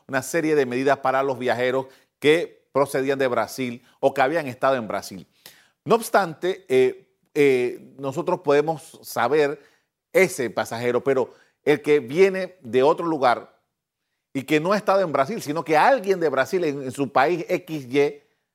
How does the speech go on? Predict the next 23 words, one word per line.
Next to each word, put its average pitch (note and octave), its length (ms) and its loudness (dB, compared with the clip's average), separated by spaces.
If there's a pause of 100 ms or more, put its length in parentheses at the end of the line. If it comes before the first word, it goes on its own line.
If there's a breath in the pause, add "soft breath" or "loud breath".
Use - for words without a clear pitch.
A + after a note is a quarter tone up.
(180)
lo C3 160 0
pudo E3+ 140 2
haber D#3 180 2
contagiado. B2 760 0 (520 loud breath)
Frente G#3 360 2
a G#3 160 4
esto, C3+ 540 -2 (220)
las D3 200 4
medidas D#3 440 0
en C3+ 100 -8
el B2+ 80 -2
aeropuerto, B2 500 0
las B2+ 140 -2
medidas D#3 480 0
de, C#3+ 220 2
de, A#2 420 -2
de, A2+ 160 -4
de, A2+ 240 -8
de A#2 220 -8 (200)
anticiparse C#3+ 800 -2
de A#2 80 -4
alguna D#3+ 380 -4
manera C3+ 500 -4